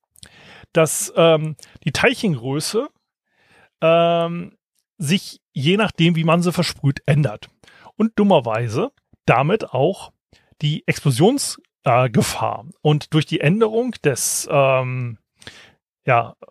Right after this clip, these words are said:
verschiedenen Versprühverfahrens hatte man es jetzt hingekriegt, dieses an sich inhärente Gemisch so zu versprühen, dass es dabei genau die, ähm,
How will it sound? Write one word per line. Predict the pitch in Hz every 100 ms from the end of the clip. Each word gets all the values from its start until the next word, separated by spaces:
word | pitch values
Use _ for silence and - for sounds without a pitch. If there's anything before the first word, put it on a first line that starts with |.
| _
verschiedenen | - 135 - 170 147 135 120
Versprühverfahrens | 117 139 - 156 220 - - 185 214 180
hatte | 185
man | 170
es | 147
jetzt | 143 -
hingekriegt, | 190 262 165 - 180 - -
dieses | 139 156 147 - -
an | 135
sich | 175 208 - -
inhärente | 139 147 127 170 196 160 143 _ _ _ _ _
Gemisch | - 139 285 - - _ - - -
so | 123 202
zu | 254 -
versprühen, | 196 180 - - 170
dass | 151 143
es | -
dabei | 117 120 127 131 - - _ -
genau | 151 147 151 190 226 - _ _ _ _
die, | 147 143 127 _ _ _ -
ähm, | 143 127 123 123 123 -